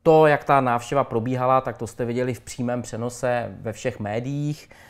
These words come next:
na všech serverech. Mě tam zaujaly v zásadě dva momenty. První je dotaz, eh, redaktora České televize Andrase,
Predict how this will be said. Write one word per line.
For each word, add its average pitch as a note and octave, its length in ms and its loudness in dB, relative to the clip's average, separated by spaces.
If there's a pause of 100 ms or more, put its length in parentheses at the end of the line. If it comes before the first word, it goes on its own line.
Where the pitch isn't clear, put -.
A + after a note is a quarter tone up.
(300)
na A2+ 100 2
všech A#2+ 260 0
serverech. C3+ 680 4 (520)
Mě B2+ 100 2
tam G#3 240 4
zaujaly D#3+ 580 10
v D3 60 -2
zásadě C3 760 4 (200)
dva A2+ 260 4
momenty. G#2+ 560 0 (120)
První F3+ 640 2 (480)
je B2+ 460 2 (220)
dotaz, D#3+ 840 4
eh, C3 40 0 (360)
redaktora C#3 580 2
České D3 360 0
televize C#3 640 4
Andrase, C3+ 680 2